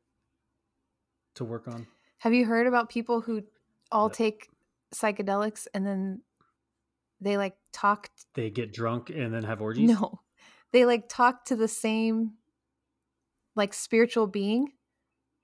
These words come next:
Speaker 2: It will talk to all of them. They're all having separate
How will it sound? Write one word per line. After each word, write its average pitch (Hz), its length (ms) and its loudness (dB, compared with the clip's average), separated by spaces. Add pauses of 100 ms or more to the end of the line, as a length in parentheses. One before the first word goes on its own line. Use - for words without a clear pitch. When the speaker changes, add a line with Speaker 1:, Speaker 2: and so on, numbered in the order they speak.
(140)
Speaker 2:
It 214 60 -4
will 208 140 0
talk 220 400 6
to - 120 -4
all 208 240 2
of 196 120 -2
them. 185 320 -12 (540)
They're 214 140 -2
all 233 300 6
having 240 300 2
separate 226 600 0